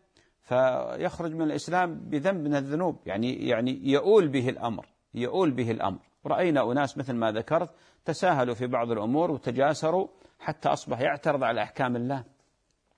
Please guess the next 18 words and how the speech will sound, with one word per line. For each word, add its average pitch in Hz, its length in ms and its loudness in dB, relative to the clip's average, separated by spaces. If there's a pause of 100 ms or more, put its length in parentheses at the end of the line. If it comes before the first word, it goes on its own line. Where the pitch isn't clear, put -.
(140)
وينكر 135 420 2
غيبيات. 120 560 0 (540)
فهذا 123 580 2
هو 160 60 4
المقصود 139 460 0
يا 107 140 0
أختي 101 180 -6
الفاضلة، 71 500 -4
ولذلك 120 920 0 (380)
يجب 131 320 0
على 117 160 2
المسلم 139 640 0
أن، 104 160 -2
أن 104 360 -2
يصلح 113 720 0 (420)
نيته 135 760 0 (200)
وسريرته 113 1300 2 (380)
وسيرته، 120 1120 2